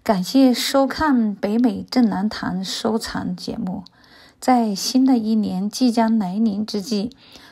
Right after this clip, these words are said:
恭祝各位朋友们新年快乐。今天要给朋友们分享的是，呃，一件咸丰时期的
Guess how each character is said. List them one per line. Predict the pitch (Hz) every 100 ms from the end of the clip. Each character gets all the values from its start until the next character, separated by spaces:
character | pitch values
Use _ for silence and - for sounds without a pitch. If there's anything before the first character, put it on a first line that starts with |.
| -
恭 | 240 247
祝 | 247 262
各 | 233 247
位 | 226
朋 | - 214 220
友 |
们 | 202 185
新 | 175 - 226 226
年 | 214 180 175
快 | 185 - 208
乐。 | 180 185 - - - _ _ _ _ _ _ _ _ _
今 | - 269
天 | 269 277 269
要 | 277
给 | 240 202
朋 | - 214 220
友 |
们 | 220 226
分 | - 254
享 | 254 -
的 | 196
是， | 180 - - 233 214 180 170 180 - - - _ -
呃， | 202 196
一 | 185 202
件 | 196 240 226 190 185
咸 | - - 214
丰 | 233 277 294
时 | - - 185
期 | - - 220
的 | 208 190 -